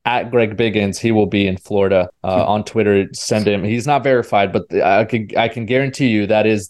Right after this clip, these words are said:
the, the Greg Biggins, at Greg Biggins on, on Twitter. Huff,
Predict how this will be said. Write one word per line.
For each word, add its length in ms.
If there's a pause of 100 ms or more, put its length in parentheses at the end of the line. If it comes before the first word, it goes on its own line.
the, 340
the 300
Greg 300
Biggins, 520
at 240
Greg 240
Biggins 480
on, 280
on 200
Twitter. 420 (100)
Huff, 300